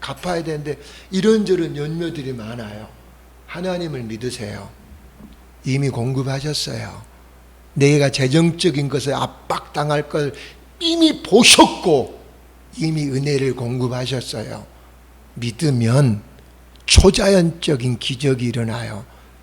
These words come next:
여러분, 제가 저번 주 그 말했죠. 이삭이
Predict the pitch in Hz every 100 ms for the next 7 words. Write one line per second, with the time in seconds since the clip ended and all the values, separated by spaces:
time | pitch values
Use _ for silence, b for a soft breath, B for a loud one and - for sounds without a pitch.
0 | b - 139 123 127 131 120 156 127 143
1 | 147 123 127 123 117 - 139 123 107 -
2 | - - - - - - - - - -
3 | - - - 131 127 156 139 120 131 120
4 | 98